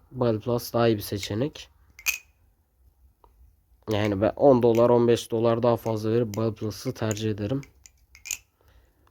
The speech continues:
Genel olarak görüşlerim böyle kelebek hakkında. Yani Bali Plus mı, bu mu derseniz eğer Bali Plus derim. Ama bu da kötü bir seçenek değil. Alınabilir gayet.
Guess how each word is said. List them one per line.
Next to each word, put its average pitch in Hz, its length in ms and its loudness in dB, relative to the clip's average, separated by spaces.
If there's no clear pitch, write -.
Genel 135 320 2
olarak 123 360 2
görüşlerim 123 560 -2
böyle 101 240 -2
kelebek 98 360 -8
hakkında. 104 540 -6
Yani 104 240 -2
Bali 113 240 2
Plus 110 320 -6
mı, 101 240 -8
bu 123 120 0
mu 110 220 0
derseniz 104 500 -4
eğer 131 240 0
Bali 117 180 4
Plus 104 380 -10
derim. 123 180 -4
Ama 143 220 2
bu 139 80 0
da 139 100 4
kötü 120 220 -4
bir 107 60 -4
seçenek 110 560 -4
değil. 117 180 -2
Alınabilir 110 520 0
gayet. 101 440 -6